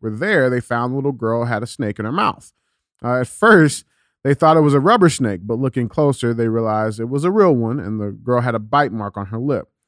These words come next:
They reportedly rushed her to the Bengal Maternity and Childhood Hospital. After giving her first aid, the girl was kept under observation for twenty-four hours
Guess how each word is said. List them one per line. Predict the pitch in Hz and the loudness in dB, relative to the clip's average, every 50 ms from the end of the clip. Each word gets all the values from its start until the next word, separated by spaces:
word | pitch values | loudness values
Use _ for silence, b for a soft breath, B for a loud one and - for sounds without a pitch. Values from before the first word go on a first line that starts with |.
| _ _ _ _ - | _ _ _ _ -8
They | 98 | -8
reportedly | 104 - - 131 127 123 123 123 | -6 -2 0 0 0 2 0 0
rushed | 117 127 127 117 - - | 0 0 -2 -2 -2 -2
her | 127 120 120 117 | -2 0 0 -2
to | - - 120 107 | -2 -4 -6 -4
the | 107 107 104 | -4 -4 -4
Bengal | 101 110 131 135 131 127 123 | -4 -2 -2 -2 0 0 -2
Maternity | 120 117 - - - 139 135 127 123 127 120 | -2 -4 -4 -4 -4 -2 -2 -2 -2 -4 -4
and | 107 101 | -6 -8
Childhood | - - - 131 131 135 120 131 127 104 | -10 -10 -6 -2 -2 0 0 -2 -4 -4
Hospital. | 104 - 110 123 131 - - - 101 95 101 131 - _ _ _ _ _ _ - | -6 -6 -6 -6 -6 -6 -10 -12 -12 -10 -10 -14 -16 _ _ _ _ _ _ -10
After | 110 104 110 | -8 -8 -6
giving | 107 117 117 117 113 | -4 -2 -2 -2 -2
her | 117 110 | -4 -4
first | - - 113 120 127 - - | -4 -4 -2 -2 -2 -4 -6
aid, | 110 107 110 127 - 139 113 | -6 -4 -4 -6 -8 -10 -14
the | 110 | -12
girl | 104 104 107 107 107 | -8 -6 -4 -4 -4
was | 107 - | -6 -6
kept | - - 117 - - | -8 -8 -6 -6 -6
under | 120 110 107 | -6 -4 -4
observation | 110 110 104 - - 104 104 107 110 104 - 110 | -4 -4 -6 -8 -10 -8 -6 -6 -6 -6 -8 -10
for | 92 98 | -12 -12
twenty-four | 92 - - 131 139 147 135 - 160 151 | -14 -10 -8 -6 -4 -4 -2 -2 0 0
hours | 139 131 123 117 117 117 113 110 - | 2 2 0 0 0 -2 -4 -6 -8